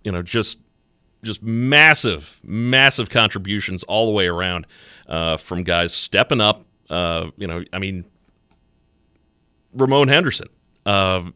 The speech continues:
he had six tackles on the day. Uh, he, uh,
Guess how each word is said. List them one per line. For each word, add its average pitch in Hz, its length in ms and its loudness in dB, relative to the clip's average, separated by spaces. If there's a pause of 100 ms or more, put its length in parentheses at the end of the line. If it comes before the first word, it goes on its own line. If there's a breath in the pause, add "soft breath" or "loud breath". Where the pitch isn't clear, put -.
(180)
he 196 220 -4
had 117 200 4
six - 280 -4
tackles 85 420 -2
on 82 240 -8
the 82 60 -10
day. 80 260 -4 (440 loud breath)
Uh, 85 300 0
he, 185 400 0
uh, 90 340 2